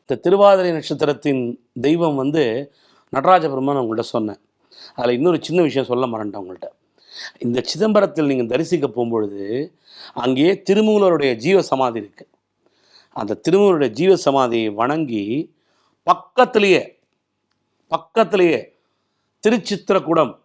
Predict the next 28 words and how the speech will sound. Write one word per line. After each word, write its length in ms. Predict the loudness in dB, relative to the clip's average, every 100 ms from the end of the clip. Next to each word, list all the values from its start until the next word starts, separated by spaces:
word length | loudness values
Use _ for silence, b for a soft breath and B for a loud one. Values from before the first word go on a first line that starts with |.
| -6 2
கோவிந்தராஜ 540 | 4 4 4 4 2 0
பெருமாள் 320 | -2 -2 -4
சன்னதியும் 360 | -2 0 0 0
இருக்கிறது. 340 | -4 -8 -20 _ _ _ _ _ _ _ _ -4
அதையும் 320 | 0 2 2 -4
சுற்றி 260 | -6 -2 0
வாருங்கள். 320 | 0 -2 _ _ _ _ _ _ B B B -2 0
ஏன் 120 | 0
தெரியுமா? 260 | -2 0 0 -2 -6 -12
சிதம்பரம் 500 | -4 -2 0 0 0 0
போறது 240 | -2 0 -2
எப்பவுமே 360 | -2 -2 -2 -2
ஃபர்ஸ்ட் 300 | -4 -4 -2 -2 -2 -8 B B B B
நீங்க 160 | -2 0
வந்து 160 | 0 0
ஃபர்ஸ்ட் 240 | -4 -4 -10
சிதம்பரத்துக்கு 440 | -2 -2 -2 -4 -2
போகக்கூடாது. 320 | -2 -2 -4
ஆக்சுவலா 260 | -10 -18 -20 _ _ _ _ _ _ _ _ _
சிதம்பரம் 460 | -4 -2 0 -2 0
போறதுக்கே 440 | -2 -2 -4 0 0
ஒரு 80 | 2 2
வழிபாடு 340 | 2 0 -2
இருக்கு. 180 | -6 _ _ _ _ _ _ -4
என்னன்னா 400 | -2 -2 -4 -8 -12 -16 b b b b
ஸ்ட்ரைட்டா 540 | -12 -2 -2 -2 -2 -2 0
நேரா 160 | -2 -2
தில்லைக்காளி 460 | 0 0 0 -2